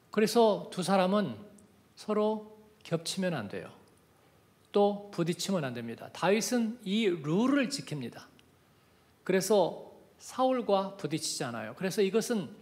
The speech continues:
역사가들이 말하기 좋게는 갈등입니다.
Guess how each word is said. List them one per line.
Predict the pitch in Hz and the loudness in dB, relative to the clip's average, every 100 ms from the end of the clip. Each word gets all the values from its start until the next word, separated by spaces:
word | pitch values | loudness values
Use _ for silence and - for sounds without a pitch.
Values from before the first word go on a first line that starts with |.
| - - - - | -20 -20 -20 0
역사가들이 | 160 170 262 233 233 220 214 214 233 220 - - - | 0 2 2 4 2 2 0 0 0 -2 -4 -12 -4
말하기 | 127 165 226 269 | -2 0 2 2
좋게는 | 196 - 202 202 208 | 0 -2 0 0 0
갈등입니다. | 143 135 190 160 135 123 127 123 | -2 -2 0 0 -2 -6 -8 -8